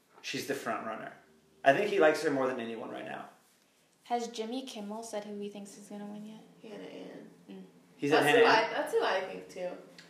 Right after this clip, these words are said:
Speaker 1: All
Speaker 3: Yeah,
Speaker 1: right,
Speaker 3: he
Speaker 1: well,
Speaker 3: said
Speaker 1: that reminds my next thing.
Speaker 3: Hannah Ann.
Speaker 1: Hannah Ann talks to him, and, uh, Hannah Ann ends up getting the group rose on that date.
Speaker 2: Yeah.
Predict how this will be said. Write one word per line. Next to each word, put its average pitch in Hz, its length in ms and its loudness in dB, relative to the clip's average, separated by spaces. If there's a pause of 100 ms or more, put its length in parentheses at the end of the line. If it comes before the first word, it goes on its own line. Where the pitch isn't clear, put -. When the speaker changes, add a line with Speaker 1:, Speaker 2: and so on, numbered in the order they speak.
(120)
Speaker 1:
All 151 160 12
Speaker 3:
Yeah, 175 60 10
Speaker 1:
right, 226 160 12
Speaker 3:
he - 80 6
Speaker 1:
well, 175 80 4
Speaker 3:
said 190 220 12
Speaker 1:
that 170 40 2
reminds 180 300 4
my 170 80 8
next 165 220 2
thing. 240 420 4
Speaker 3:
Hannah 190 160 -4
Ann. 190 420 -10 (1200)
Speaker 1:
Hannah 226 280 10
Ann 214 560 4
talks 180 300 8
to 180 80 2 (100)
him, 160 240 4 (1400)
and, 151 380 8
uh, 135 220 10
Hannah 220 220 6
Ann 196 220 6
ends 185 220 -2
up 196 100 0
getting 165 280 0
the 147 60 0
group 139 540 0 (100)
rose 110 720 -2
on 113 240 -2
that 107 240 -4
date. - 380 -10 (200)
Speaker 2:
Yeah. 104 100 -14